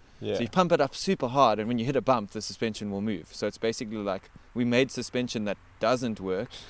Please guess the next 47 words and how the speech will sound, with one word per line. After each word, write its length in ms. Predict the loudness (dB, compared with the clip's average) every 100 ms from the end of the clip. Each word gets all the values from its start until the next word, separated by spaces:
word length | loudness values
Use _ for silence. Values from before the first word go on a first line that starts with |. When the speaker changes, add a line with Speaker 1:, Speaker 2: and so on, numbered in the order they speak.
| -12
Speaker 2:
until 280 | -6 0 0
you 100 | 0
smash 460 | -2 -2 -2 0 -2
it 120 | -4
into 220 | -6 -6
something. 400 | -4 -4 -4 -10 -10
Speaker 1:
<laughs> 360 | -8 10 10
Speaker 2:
So, 80 | 12
like, 400 | 10 10 8 8
<laughs> 560 | 8 8 4 0 4 6
and 100 | 10
then 140 | 10
it's 160 | 8 6
not, 260 | 4 4
it's 120 | 2
gonna 180 | 2 4
have 140 | 4 4
no 160 | 4
pedal 260 | 6 6 6
bob 260 | 6 4
because 300 | 2 0 0
it's 160 | -2 -4
just 160 | -4 -2
gonna 220 | 0 0
be 120 | 2
Speaker 1:
So 60 | 4
Speaker 2:
like 200 | 2 0
Speaker 1:
it's 180 | -2 0
rock 160 | 0
hard. 320 | 4 2 2 -2 -10
Speaker 2:
right 460 | -8 0 8 10 10
at 100 | 6
the 60 |
top 220 | 4 2 2
of 100 | -2
its 140 | 2
travel 260 | 4 4 4
with 140 | 2
no 180 | 4 4
sag, 500 | 6 4 6 2 -2
and 140 | -4 0
then, 120 | 0
like, 300 | 0 -2 -6 -18 -20 -20 -16 -4
you 120 | 0
can 160 | 2
just, 200 | 0 -2 -6 -16 0
yeah, 200 | 2